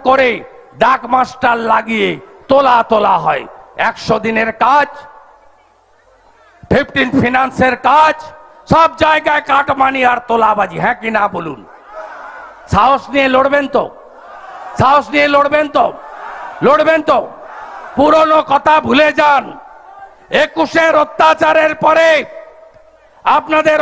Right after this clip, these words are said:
অনেক ক্ষতি হয়েছে, অনেক কষ্ট আপনারা পেয়েছেন। আমরা চব্বিশ ইন্টু সেভেন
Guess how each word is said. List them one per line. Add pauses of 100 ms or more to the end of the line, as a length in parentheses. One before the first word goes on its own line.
(100)
অনেক
ক্ষতি
হয়েছে, (1200)
অনেক
কষ্ট (160)
আপনারা (100)
পেয়েছেন। (1120)
আমরা (140)
চব্বিশ (320)
ইন্টু (140)
সেভেন